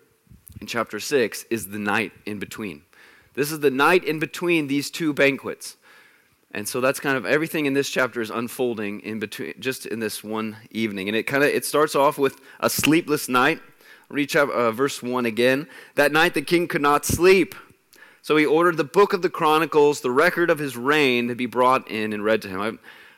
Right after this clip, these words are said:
I immediately, I, I already feel like there's kind of a humorous nature to this. It's, it seems a little, just all ridiculous that from a sleepless night, everything else is going to unfold, uh, in the rest of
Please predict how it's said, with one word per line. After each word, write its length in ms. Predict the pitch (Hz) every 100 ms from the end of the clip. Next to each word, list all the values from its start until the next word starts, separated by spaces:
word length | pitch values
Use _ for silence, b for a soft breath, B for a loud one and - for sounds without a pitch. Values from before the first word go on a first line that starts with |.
| B _
I 140 | - 151
immediately, 600 | 156 165 170 143 135 -
I, 120 | 95 -
I 120 | 123
already 200 | 156 180
feel 260 | 165 - 151
like 200 | 139 123
there's 240 | 127 120
kind 180 | - 127
of 80 | 123
a 40 |
humorous 480 | 110 113 123 120 104
nature 320 | 104 107 -
to 120 | 92 95
this. 280 | 82 80
It's, 360 | 104 - - - -
it 120 | 107
seems 500 | - 156 156 135 - b b b b
a 80 | 110
little, 400 | 127 147 156 139
just 220 | 123 135
all 160 | 135 147
ridiculous 520 | 151 147 139 110 92
that 120 | 113 101 - 110
from 220 | 147 127
a 40 |
sleepless 460 | 120 - 151 139 123
night, 220 | 135 127 -
everything 400 | 131 135 135 131
else 240 | 123 123
is 80 | 127
going 180 | 123 113
to 100 | 113
unfold, 600 | 117 113 135 127 104 - B B B B B
uh, 180 | - 107
in 120 | 90 120
the 80 |
rest 340 | 110 117 120 -
of 380 | 107 107 -